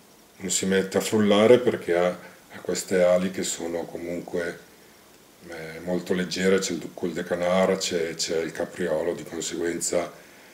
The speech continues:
non ha, non va a prendere il, l'aria che la, la fa girare. Ed è una, una mosca che io uso spesso anche in drop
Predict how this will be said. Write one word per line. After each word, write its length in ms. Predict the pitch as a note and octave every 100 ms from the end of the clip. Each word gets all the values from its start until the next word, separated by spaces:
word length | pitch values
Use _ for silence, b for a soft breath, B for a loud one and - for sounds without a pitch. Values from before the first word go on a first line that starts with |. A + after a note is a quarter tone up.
| b
non 360 | F#2+ F#2+ F#2 F#2
ha, 420 | F#2 F#2 F2+ - - F#2 -
non 240 | - F#2+ F#2
va 100 | F#2
a 80 |
prendere 720 | F2+ F#2 F2+ F2+ F2+ F2+ F2 - - - - - - - - - - A#2+
il, 380 | F2+ F2 F2 F2
l'aria 480 | F#2+ F#2 F#2 F#2+ F#2
che 160 | F2+
la, 260 | F2 F2 E2+ E2 E2
la 100 | F2+
fa 160 | -
girare. 600 | F#2 F2 F2 D#2 D#2+ F2 -
Ed 320 | G#2 D3 A2
è 220 | G2+ G#2
una, 680 | A#2+ G#2+ G2 F#2+ F#2 F2+ F2
una 360 | F2 F2 F#2 G2
mosca 420 | G2+ G#2 - A2
che 100 | G2
io 140 | G2
uso 160 | F#2+ F#2
spesso 480 | - G2 F#2 - F2+
anche 260 | F#2 -
in 140 | F#2+ F#2+
drop 580 | F#2+ F#2 - G#2 G2+